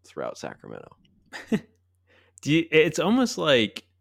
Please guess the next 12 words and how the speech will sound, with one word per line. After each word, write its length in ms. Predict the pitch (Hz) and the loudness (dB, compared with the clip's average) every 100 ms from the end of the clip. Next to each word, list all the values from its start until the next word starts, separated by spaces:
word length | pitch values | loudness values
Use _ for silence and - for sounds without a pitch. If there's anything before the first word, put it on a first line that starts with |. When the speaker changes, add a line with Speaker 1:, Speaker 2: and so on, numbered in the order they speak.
| _ _ _ _ - | _ _ _ _ -18
Speaker 2:
<laughs> 520 | - - - _ - | -18 -20 -20 _ -6
it's 160 | 127 | -4
just, 220 | 135 113 104 | -4 -6 -4
it's 340 | 113 101 - | -2 -2 -6
kinda 240 | - 101 | -6 -6
funny 260 | 85 98 90 | -6 -8 -6
'cause 200 | 107 101 | -4 -2
I 40 | |
just 200 | 101 98 | -2 -4
watched 280 | 110 98 - | -2 -4 -4
Winning 320 | 98 90 92 | -8 -8 -8
Time, 400 | 92 - 98 95 | -8 -8 -10 -12